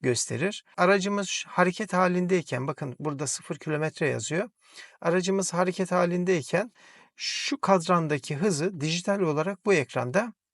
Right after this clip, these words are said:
görebiliriz. En alt satıra geliyorum arkadaşlar. En alt satırda P yazıyor. Burası şanzıman bilgi ekranıdır. Hemen şurada şanzıman kolunu görüyorsunuz. Buradaki kol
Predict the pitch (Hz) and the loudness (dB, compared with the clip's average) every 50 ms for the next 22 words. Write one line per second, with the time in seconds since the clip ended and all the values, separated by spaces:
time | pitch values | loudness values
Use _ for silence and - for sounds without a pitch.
0 | _ _ - 135 120 151 156 151 151 143 131 117 120 123 180 226 240 - - - | _ _ -8 -2 0 2 2 2 2 0 0 -2 0 0 0 -2 -2 -4 -8 -10
1 | _ _ _ - - - - - _ _ - - 214 226 208 185 - - - 170 | _ _ _ -20 -20 -20 -20 -20 _ _ 2 2 4 6 6 4 4 4 0 -2
2 | 143 - 151 131 127 120 - - 143 135 139 147 160 170 165 185 175 180 175 - | -2 -2 0 0 0 0 0 -2 -2 -2 0 0 0 -2 0 0 -2 -2 -2 -2
3 | 190 175 180 175 165 - - 196 196 - - - - 202 220 208 202 - - - | -4 -2 -2 -2 -4 -2 -4 -4 -4 -4 -6 -2 -2 0 0 0 -2 -2 -4 -6
4 | 190 - - 185 175 185 214 202 - - 196 202 196 185 147 131 123 113 - 131 | -6 -2 0 0 0 0 -4 -4 0 2 4 6 6 6 4 4 2 0 -2 -2
5 | 151 196 233 - - _ _ _ _ _ _ - - _ _ - 175 202 240 233 | -2 -2 -2 -4 -12 _ _ _ _ _ _ -20 -20 _ _ -2 0 2 2 2
6 | 196 - - 220 233 214 - 208 202 202 196 196 202 202 208 202 190 175 175 175 | 2 0 -2 -2 -2 0 2 4 4 4 4 2 0 0 0 0 2 2 2 0
7 | 185 196 185 151 - - - 135 127 123 131 175 208 214 - - _ _ - - | 2 2 2 0 0 -2 -2 0 0 -2 -2 -2 -4 -4 -4 -10 _ _ -20 -20
8 | - - _ - 202 190 185 175 160 - 196 180 165 170 - - 160 156 151 147 | -20 -14 _ 0 2 4 4 2 2 2 0 2 2 2 0 2 0 0 0 0
9 | 165 165 175 180 170 - 185 180 185 185 170 185 185 175 185 180 165 - - 180 | 2 2 2 0 2 2 2 2 2 2 4 2 4 4 4 2 2 0 -2 0
10 | 185 202 - - _ - - - - - - - 202 208 190 196 185 - - 185 | 0 0 -2 -6 _ -18 -20 -20 -16 -6 0 4 4 6 6 4 2 2 -2 -6
11 | - - - 180 185 208 | -2 4 4 6 6 4